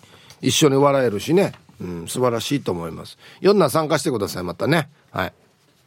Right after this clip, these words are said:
ラジオネーム亀仙人です。はい、こんにちは。ヒブさん、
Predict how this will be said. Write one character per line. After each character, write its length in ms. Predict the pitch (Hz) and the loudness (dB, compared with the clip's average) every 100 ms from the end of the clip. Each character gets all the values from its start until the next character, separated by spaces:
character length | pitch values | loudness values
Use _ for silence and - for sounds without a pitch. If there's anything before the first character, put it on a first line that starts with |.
| _ _ - - - - _ - _ _ _ _ _ _ _ - | _ _ -20 -20 -20 -20 _ -20 _ _ _ _ _ _ _ -2
ラ 160 | 98 | -2
ジ 160 | 95 127 | 2 4
オ 100 | 147 | 6
ネ 120 | 156 | 4
ー 40 | |
ム 60 | 131 | 4
亀 280 | - 156 170 | 0 2 4
仙 260 | 196 180 | 4 2
人 160 | 147 104 | 2 -2
で 80 | 78 | -4
す。 260 | - - _ _ _ _ _ _ | -12 -14 _ _ _ _ _ _
は 120 | 95 95 | -4 -2
い、 40 | |
こ 80 | 95 | -2
ん 40 | |
に 40 | 85 | -2
ち 120 | 92 | 0
は。 200 | 85 - _ _ - | -2 -4 _ _ -2
ヒ 120 | 143 | 2
ブ 100 | 165 | 4
さ 260 | 185 156 | 4 2
ん、 80 | 107 | -2